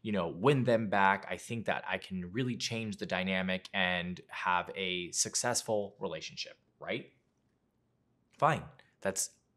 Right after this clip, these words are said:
great. That's amazing. But the question really becomes at that point, are you really prepared for the outcome, right?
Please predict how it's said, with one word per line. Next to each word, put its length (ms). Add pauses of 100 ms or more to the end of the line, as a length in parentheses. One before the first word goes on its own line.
(220)
great. 360
That's 160
amazing. 580 (460)
But 300
the 60
question 440
really 200
becomes 380
at 200
that 200
point, 380 (880)
are 200
you 280 (220)
really 720
prepared 720 (220)
for 420
the 180
outcome, 380 (520)
right? 380